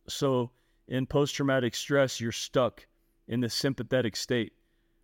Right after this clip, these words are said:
When you open that up, it, it puts your body back into parasympathetic. I felt that immediately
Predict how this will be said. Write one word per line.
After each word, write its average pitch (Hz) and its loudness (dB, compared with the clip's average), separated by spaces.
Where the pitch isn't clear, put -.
When 127 -2
you 156 6
open 165 2
that 143 2
up, 151 4
it, 117 -2
it 110 -8
puts - -2
your 131 -2
body 131 2
back 123 -2
into 117 -2
parasympathetic. 120 -2
I 143 4
felt - 0
that 123 2
immediately 117 0